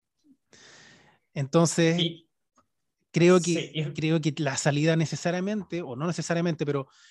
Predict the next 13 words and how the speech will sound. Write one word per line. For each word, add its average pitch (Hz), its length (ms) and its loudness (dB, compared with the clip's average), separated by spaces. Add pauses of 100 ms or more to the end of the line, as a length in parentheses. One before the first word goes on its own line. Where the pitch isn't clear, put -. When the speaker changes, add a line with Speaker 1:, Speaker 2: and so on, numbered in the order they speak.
(400)
Speaker 1:
eh, 135 880 -8
debiese 175 840 0
tener 180 560 2
una 175 220 2
ventana, 190 960 -2
eh, 160 260 -10
comercial 165 520 0
todavía 160 400 0
abierta. 165 440 -4 (840)
Además 196 640 2
de, 190 500 2
quizá, 175 580 -2 (760)
impedir 185 720 -2